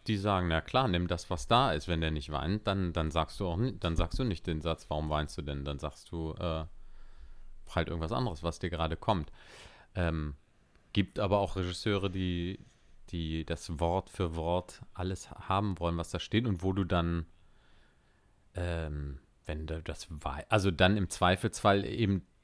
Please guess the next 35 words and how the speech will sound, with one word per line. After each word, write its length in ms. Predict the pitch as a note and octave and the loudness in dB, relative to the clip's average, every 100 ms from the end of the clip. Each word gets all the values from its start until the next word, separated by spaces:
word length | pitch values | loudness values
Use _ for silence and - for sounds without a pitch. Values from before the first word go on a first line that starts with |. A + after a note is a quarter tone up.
| _ | _
zum 160 | - F#2+ | -2 2
Beispiel 280 | F2 - F#2 | 2 2 4
das 220 | F2 E2 | 4 4
Weinen 280 | E2 F2+ F#2 | 4 4 4
dann 160 | F#2 | 4
auch 160 | D#2+ - | 2 -2
spielen 520 | - - C3 G#2+ E2 | -2 2 4 4 4
musst, 460 | D#2+ D2 - - - - | 2 0 -4 -12 -10 -6
obwohl 320 | E2 F#2 F#2 | 0 4 4
vielleicht 500 | - F#2+ F2 - - | 4 2 2 -2 2
gar 200 | F2+ F#2 | 6 6
nicht 280 | F#2+ F2 F#2+ | 6 2 -2
wirklich 540 | G2 G#2 F2+ - - - - - - - | 0 0 -2 -6 -16 -20 -20 -20 -20 -8
die 140 | F#2+ | -6
echte 280 | - - - | -6 -6 -6
Emotion 680 | G2 F2+ - - E2+ E2+ E2 | -2 -2 -2 -2 0 0 0
da 300 | D#2+ D2+ D#2 | 2 4 2
ist. 420 | - - D#2+ - - - - - - - - - - - - _ - | 0 -4 -8 -12 -16 -20 -20 -20 -20 -20 -20 -20 -20 -20 -20 _ -8
Und, 480 | F2 E2 E2 D#2+ - | -2 0 0 -2 -2
ähm, 420 | F#2 E2 D2+ D2 D2 _ _ _ _ _ _ _ _ _ _ _ _ - - - | 0 0 0 -4 -8 _ _ _ _ _ _ _ _ _ _ _ _ -20 -12 -2
manche 540 | F#2+ E2+ F#2+ G2+ - | 0 4 4 2 0
können 320 | - A#2 C#3 | 4 6 6
das 180 | A#2 - | 2 0
ja 160 | F#2+ - | 0 2
auch 300 | F2 - - | -2 -4 -8
so, 380 | E2+ F2 G2 | -2 0 0
dass 220 | G2+ G2 - | 0 -2 -4
sie, 300 | F#2+ F2+ F2+ | -4 -2 -2
äh, 480 | G2+ F#2 F2+ F2+ - - _ _ - _ - _ _ _ _ - | -2 -2 -2 -4 -8 -16 _ _ -20 _ -20 _ _ _ _ 0
können 160 | G#2+ G2+ | 2 2
das 100 | F#2+ | 0
ja 100 | F#2+ | -2
auch 60 | |
so 260 | E2+ F2+ A2 | -2 0 0
spielen, 720 | - - G#2 A#2+ B2+ C3+ E3 | -2 -4 0 2 2 0 -6